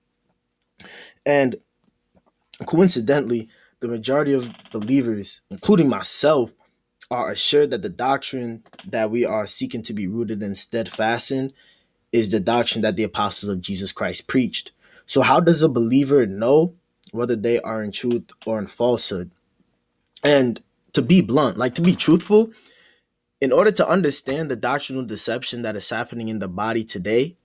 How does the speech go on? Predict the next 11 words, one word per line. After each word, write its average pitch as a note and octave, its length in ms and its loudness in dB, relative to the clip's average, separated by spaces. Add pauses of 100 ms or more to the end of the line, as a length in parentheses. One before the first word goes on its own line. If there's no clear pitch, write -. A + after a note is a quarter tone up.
(340)
one B2 220 4
must C#3+ 220 2
understand A#2 640 -2
the - 20 -8
spiritual A2+ 640 -2
realm G#2+ 260 -6
and G#2+ 100 -8
the F#2 80 -8
forces G#2+ 440 -6
and F#2+ 160 -8
principalities A2 880 -2